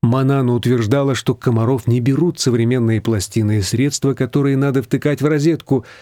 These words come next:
и на ночь зажигала спираль, предназначенную для улицы.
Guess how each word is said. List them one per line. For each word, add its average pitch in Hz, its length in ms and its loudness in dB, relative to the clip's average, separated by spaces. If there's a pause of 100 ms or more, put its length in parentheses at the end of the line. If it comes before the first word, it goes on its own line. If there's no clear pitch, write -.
(140)
и 127 100 2
на 147 240 0
ночь 175 200 0
зажигала 127 600 0
спираль, 120 540 0
предназначенную 113 920 0
для 107 300 0
улицы. 131 600 -2